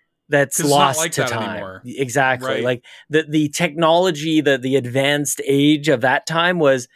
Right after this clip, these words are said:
Speaker 1: having the cell phone to call your buddy up to say, like, "Come on over." And it's like, but still there was, like, this, this, you had to go out of your way to be, like, together in that way. Like, now we just, like, "Oh, you just show up online and whatever."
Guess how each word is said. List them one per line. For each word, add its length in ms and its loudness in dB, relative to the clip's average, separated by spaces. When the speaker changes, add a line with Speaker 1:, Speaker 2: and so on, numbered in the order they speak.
Speaker 1:
having 320 0
the 100 0
cell 240 2
phone 160 -6
to 80 -6
call 200 0
your 180 -2
buddy 340 -4
up 180 -6
to 100 -14
say, 140 -8
like, 140 -6
"Come 160 -10
on 120 -8
over." 240 -8
And 100 -10
it's 120 -10
like, 180 -4
but 320 0
still 480 2
there 160 2
was, 240 0
like, 220 0
this, 640 -2
this, 240 -6
you 120 0
had 120 0
to 60 -10
go 160 2
out 200 0
of 120 -6
your 180 -2
way 460 -2
to 260 -4
be, 540 -8
like, 280 -4
together 500 -2
in 100 0
that 160 0
way. 140 0
Like, 160 0
now 140 2
we 60 2
just, 160 -8
like, 120 -2
"Oh, 120 -2
you 140 -8
just 240 -14
show 220 -6
up 80 -8
online 320 -6
and 80 -6
whatever." 340 -6